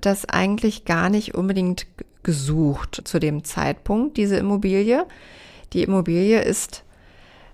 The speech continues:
im Vertrieb gewesen, bei uns im Büro. Ich hatte diesen Eigentümer damals betreut.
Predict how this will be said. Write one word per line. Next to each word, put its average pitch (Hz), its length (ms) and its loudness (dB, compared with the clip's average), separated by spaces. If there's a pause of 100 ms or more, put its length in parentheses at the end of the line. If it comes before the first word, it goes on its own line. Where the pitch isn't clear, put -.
(120)
im 185 300 2
Vertrieb - 640 -2
gewesen, 226 880 2
bei 175 160 0
uns 180 340 -2
im 170 220 -2
Büro. 165 420 2
Ich 220 180 -2
hatte 180 200 0
diesen 170 260 -2
Eigentümer 190 540 0
damals 180 360 0
betreut. - 640 0